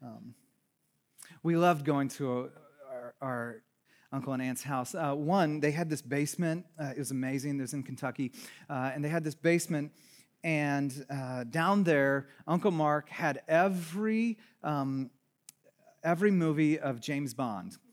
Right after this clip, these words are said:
Uh, yeah, it was amazing. Uh, we were not allowed to watch it as kids, and so we would sneak it late at night,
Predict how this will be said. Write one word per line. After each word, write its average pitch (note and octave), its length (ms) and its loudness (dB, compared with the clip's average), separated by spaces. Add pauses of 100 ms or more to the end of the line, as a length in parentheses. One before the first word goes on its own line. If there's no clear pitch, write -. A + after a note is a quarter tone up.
(240)
Uh, B2 360 -2
yeah, C3 260 2
it - 20 -6
was D3+ 160 0
amazing. A#2 440 0
Uh, C3+ 240 0 (100)
we F3 140 8
were G3 100 10
not F3+ 160 8
allowed F3+ 240 10
to E3 60 2
watch E3 260 6
it G3 80 4
as G3 140 0
kids, A3+ 440 0 (120)
and D3+ 320 -2
so D3+ 300 2 (200)
we E3+ 140 8
would E3 100 4
sneak F#3+ 320 0
it F3+ 100 4
late E3 220 4
at G3+ 120 -2
night, F3 380 -2